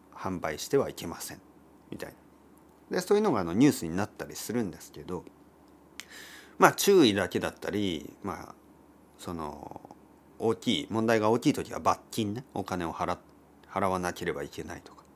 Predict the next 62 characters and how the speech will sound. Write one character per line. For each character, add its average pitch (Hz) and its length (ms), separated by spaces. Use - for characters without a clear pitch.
で、 214 140
も 165 200
う - 20
会 170 260
社 185 240
は 185 540
名 104 160
前 135 240
を 135 80
変 131 220
え 127 40
た 127 140
り 95 100
し - 120
て、 92 380
ま 85 180
あ、 90 40
あ 95 60
と - 80
は 85 80
会 92 240
社 95 160
を 90 100
変 90 160
え 87 40
た 95 120
り 80 100
し - 100
て、 87 200
同 85 300
じ 110 80
よ 135 60
う - 20
な 98 120
こ - 120
と 82 200
を - 80
や 82 140
る 110 100
ん 117 60
で 85 100
す - 100
ね、 - 120
そ - 180
い 82 60
つ - 140
ら 73 100
は。 - 160
で、 107 120
悪 101 240
い - 40
こ - 100
と - 80
で - 80
す - 120
ね。 123 160
で、 - 80
こ - 160
の 220 440
人 - 260
た 113 140
ち、 - 220